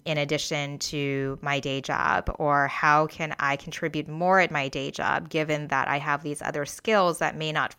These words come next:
fit neatly within the role that I have within the company?" And so I think for most organizations, I think a, a lot of people will agree with me that if you encourage an employee to bring their whole selves to work,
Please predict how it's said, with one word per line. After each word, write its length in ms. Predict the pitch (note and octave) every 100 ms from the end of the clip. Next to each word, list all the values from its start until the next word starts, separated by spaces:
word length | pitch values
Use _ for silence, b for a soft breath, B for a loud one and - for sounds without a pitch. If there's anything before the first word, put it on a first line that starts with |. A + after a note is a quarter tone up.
| -
fit 200 | D3+ -
neatly 440 | D#3 D#3+ E3+ E3
within 340 | D#3 D3 D3 C#3+
the 100 | C#3+
role 400 | D#3 D3+ C#3+ E3+
that 160 | C#3
I 100 | C3
have 360 | B2+ D3 C#3 C#3
within 220 | C#3 C3+
the 80 | C3
company?" 640 | - D#3 D#3+ - - G3 B B B B B B
And 200 | F3+ F3
so 540 | - F#3+ F3 E3+ E3 -
I 120 | E3+
think 480 | - G#3+ G#3 - - _ -
for 220 | - E3+
most 400 | E3+ F3 A3+ -
organizations, 1000 | E3+ D#3+ D3+ D3 - D3+ - D#3+ G#3 G#3
I 220 | - D3
think 320 | D#3 D#3 - - _ -
a, 120 | - - -
a 120 | E3
lot 180 | D#3+ D#3+
of 80 |
people 220 | D#3+ D3+ D#3+
will 120 | D#3+
agree 260 | D#3 G3+
with 200 | F#3+ E3+
me 280 | E3 D3+ D3 -
that 260 | D3 C#3+ -
if 120 | F3
you 120 | F3+ E3+
encourage 500 | D#3 F#3 F3+ F#3 F#3
an 100 | D#3+
employee 480 | D3+ - D#3 D3 D3
to 100 | D3+
bring 200 | D#3 D#3
their 120 | C#3+
whole 240 | C#3+ D3+
selves 400 | C#3+ - C#3+ -
to 100 | -
work, 460 | D3 D3+ D3 -